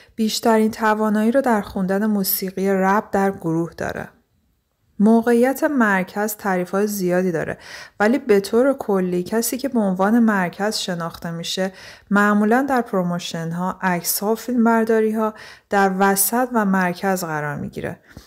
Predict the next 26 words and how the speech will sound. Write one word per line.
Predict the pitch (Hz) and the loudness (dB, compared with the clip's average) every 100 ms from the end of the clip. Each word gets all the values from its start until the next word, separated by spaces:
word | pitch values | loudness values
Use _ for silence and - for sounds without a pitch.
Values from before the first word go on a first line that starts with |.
| _ _ | _ _
این | - 302 | 0 0
می‌تونه | 302 294 285 | 0 -2 0
به | 277 | 2
خاطر | 226 208 196 226 254 | 2 0 -2 -2 -2
توانایی‌ها، | 269 220 185 185 180 175 170 165 180 175 | -2 -2 -2 0 -2 -2 -2 -4 -4 -6
جذابیت | 170 175 175 165 175 170 165 175 180 196 262 - - _ 190 | -2 0 0 -2 -2 -2 -2 -4 -2 -2 -4 -8 -20 _ 0
و | 190 | 4
محبوبیت | 190 202 202 220 202 208 240 254 | 4 4 0 -2 2 4 2 2
این | 247 214 | 2 2
شخص | - 170 160 - - | -2 -6 -6 -6 -8
باشه. | - - - - _ _ _ _ _ _ _ _ _ _ _ _ _ _ _ - - - - | -8 -12 -14 -16 _ _ _ _ _ _ _ _ _ _ _ _ _ _ _ -20 -20 -20 -4
اگر | 247 294 349 | 2 4 4
با | 311 262 | 4 2
گروه | 196 214 226 277 | 4 4 6 6
بی | 262 208 | 2 -6
تی | - 196 | -2 0
اس | 226 - | 0 -2
آشنایی | 196 180 - 170 165 | -4 -4 -6 -6 -6
داشته | 170 160 - | -6 -6 -6
باشید، | 170 165 160 - 190 190 - - - _ | -4 -4 -4 -4 -2 -4 -6 -20 -20 _
جانگوک | 220 214 226 226 302 - | 4 4 4 2 -4 -4
تقریباً | 254 233 226 247 269 | -2 0 0 0 0
هر | 262 285 | -2 -4
کاری | - 262 277 | -2 2 4
بلده | 262 208 208 190 | 4 4 4 0
بکنه | 160 151 170 160 - | -4 -6 -8 -10 -12